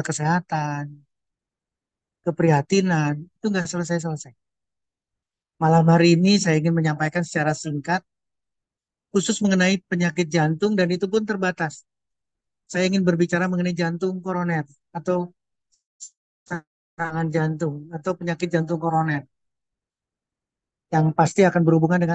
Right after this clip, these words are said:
serangan jantung. Kenapa ini yang saya sampaikan? Karena kalau kita membicarakan mengenai lengkap penyakit jantung, tentunya adalah sangat banyak sekali, Bapak, Ibu, teman-teman sekalian.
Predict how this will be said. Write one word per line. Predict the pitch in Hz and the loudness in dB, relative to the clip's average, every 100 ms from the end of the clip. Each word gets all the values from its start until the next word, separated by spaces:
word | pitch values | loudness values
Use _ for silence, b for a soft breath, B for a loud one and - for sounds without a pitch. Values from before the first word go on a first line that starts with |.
| 165 | -4
serangan | 156 151 151 | -2 0 0
jantung. | 147 139 139 131 _ _ _ _ _ _ _ _ _ _ _ _ _ _ _ _ _ _ _ _ _ _ _ _ _ - | 0 -4 -6 -12 _ _ _ _ _ _ _ _ _ _ _ _ _ _ _ _ _ _ _ _ _ _ _ _ _ -6
Kenapa | 190 202 226 208 | 0 2 2 2
ini | 214 208 | 2 -2
yang | 190 175 | -6 -4
saya | 185 | -6
sampaikan? | 175 170 180 196 165 147 160 | -4 -6 -6 -6 -6 -6 -8
Karena | 170 170 190 | -6 -4 -2
kalau | 185 | -2
kita | 175 185 180 | -4 -2 -2
membicarakan | 170 175 160 - 175 | -2 -2 -6 -4 -6
mengenai | 160 156 - _ _ _ _ 175 | -4 -6 -10 _ _ _ _ -4
lengkap | 165 175 - _ _ - | -2 -2 -4 _ _ -6
penyakit | 185 165 160 | -2 -2 -2
jantung, | 185 214 180 170 | 2 4 4 0
tentunya | 180 190 202 | -4 -4 -2
adalah | 180 185 _ _ | -2 -4 _ _
sangat | - 226 175 | -8 -4 -2
banyak | 175 | -4
sekali, | 170 165 165 156 | -6 -4 -4 -4
Bapak, | - 156 160 156 | -6 -6 -4 -6
Ibu, | 165 | -6
teman-teman | 160 147 139 139 | -6 -8 -8 -10
sekalian. | 135 135 131 127 | -6 -6 -6 -10